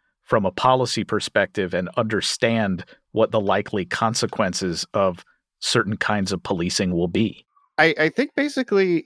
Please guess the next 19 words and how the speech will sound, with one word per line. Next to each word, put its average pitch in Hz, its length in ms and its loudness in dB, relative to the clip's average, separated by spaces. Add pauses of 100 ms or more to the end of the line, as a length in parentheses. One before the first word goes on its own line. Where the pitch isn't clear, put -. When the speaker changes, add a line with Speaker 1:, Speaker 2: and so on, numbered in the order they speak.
Speaker 2:
you 170 100 2
know, 160 200 6
it 147 240 -2
can 190 220 0
be 185 120 2
as 139 100 -2
simple 143 280 0
as 131 100 2
just - 280 -4 (260)
treat 135 240 0
people 127 220 -2
how 123 100 2
you 113 160 0
want 120 140 4
to 117 40 0
be 107 120 -6
treated. 147 360 -2 (320)
Like, 131 220 2
if, 135 240 -2